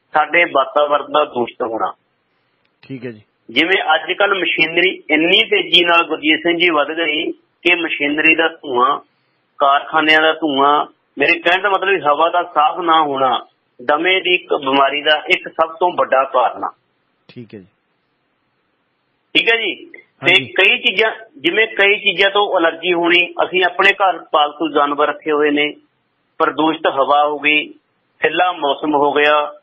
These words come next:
Speaker 1: ਠੰਡਾ ਮੌਸਮ ਹੋ ਗਿਆ, ਠੀਕ ਹੋ ਗਿਆ ਜੀ। ਫਿਰ
Speaker 2: ਹਾਂਜੀ।
Speaker 1: ਅਗਲੀ ਗੱਲ ਆ ਗਈ ਵੀ ਜਿਵੇਂ ਪੁਰਾਣੀ ਖਾਂਸੀ, ਜਦੋਂ ਵੀ ਕਿਸੇ ਵਿਅਕਤੀ ਨੂੰ ਲਗਾਤਾਰ ਖਾਂਸੀ ਰਹਿੰਦੀ ਆ
Speaker 2: ਹਾਂਜੀ।
Speaker 1: ਤੇ ਕਾਫੀ ਦਵਾਈਆਂ ਲੈਣ ਦੇ ਬਾਵਜੂਦ ਉਹ ਖਾਂਸੀ ਠੀਕ ਨਹੀਂ ਹੁੰਦੀ।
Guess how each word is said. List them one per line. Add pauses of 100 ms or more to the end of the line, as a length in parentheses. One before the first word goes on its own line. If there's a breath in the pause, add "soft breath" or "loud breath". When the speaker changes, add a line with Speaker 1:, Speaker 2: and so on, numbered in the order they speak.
(240)
Speaker 1:
ਠੰਡਾ
ਮੌਸਮ
ਹੋ
ਗਿਆ,
ਠੀਕ
ਹੋ
ਗਿਆ
ਜੀ। (380)
ਫਿਰ
Speaker 2:
ਹਾਂਜੀ।
Speaker 1:
ਅਗਲੀ
ਗੱਲ
ਆ
ਗਈ
ਵੀ
ਜਿਵੇਂ (100)
ਪੁਰਾਣੀ
ਖਾਂਸੀ, (500)
ਜਦੋਂ
ਵੀ
ਕਿਸੇ
ਵਿਅਕਤੀ
ਨੂੰ
ਲਗਾਤਾਰ
ਖਾਂਸੀ
ਰਹਿੰਦੀ
ਆ (500)
Speaker 2:
ਹਾਂਜੀ।
Speaker 1:
ਤੇ
ਕਾਫੀ
ਦਵਾਈਆਂ
ਲੈਣ
ਦੇ
ਬਾਵਜੂਦ (600)
ਉਹ
ਖਾਂਸੀ
ਠੀਕ
ਨਹੀਂ
ਹੁੰਦੀ।